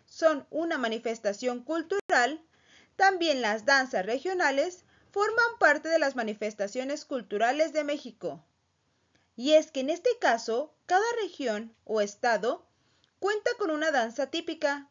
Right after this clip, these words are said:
o danza folclórica que los representa. Por ejemplo, el chinelo, que es la danza del estado de Morelos.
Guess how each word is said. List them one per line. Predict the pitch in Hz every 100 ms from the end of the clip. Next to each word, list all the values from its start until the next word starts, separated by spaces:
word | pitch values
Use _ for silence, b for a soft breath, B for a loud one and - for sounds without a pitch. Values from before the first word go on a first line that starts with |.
| _
o | 311 370
danza | 277 240 285
folclórica | 277 226 202 269 269 302 320 320
que | 330
los | 320 330
representa. | 330 330 339 339 220 190 143 - _ _ _ _ _ _ _ _ _
Por | 277 254
ejemplo, | 208 285 247 202 220 294 403 _ _ _ _ _ _
el | 311 339 -
chinelo, | 277 247 311 302 269 311 _ _ _ _ _ _
que | 330 370
es | 370
la | 415
danza | 403 294 240 277
del | 294 247
estado | 240 220
de | 226
Morelos. | 208 180 262 294 254 254 -